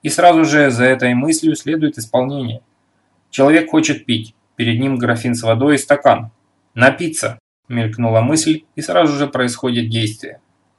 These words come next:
Легко заметить, что простые волевые действия состоят из двух звеньев: постановки цели и исполнения. Простые волевые действия у человека весьма многочисленны,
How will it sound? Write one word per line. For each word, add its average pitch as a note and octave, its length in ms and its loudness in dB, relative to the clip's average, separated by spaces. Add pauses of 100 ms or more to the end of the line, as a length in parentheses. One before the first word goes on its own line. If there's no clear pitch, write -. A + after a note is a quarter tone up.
Легко C#3 400 2
заметить, F3+ 480 0
что G#2+ 240 -6
простые B2 480 2
волевые C3 540 0
действия D3 480 -4
состоят B2 580 -4
из A#2+ 160 -2
двух B2 280 -2
звеньев: A#2+ 640 -4 (680)
постановки A#2 640 0
цели D3 540 -2
и C3 140 -6
исполнения. C3 720 0 (1000)
Простые C#3+ 440 -2
волевые C3+ 440 0
действия C#3 460 -2
у A2+ 80 -6
человека B2 540 -2
весьма B2+ 600 -2
многочисленны, A2+ 920 -6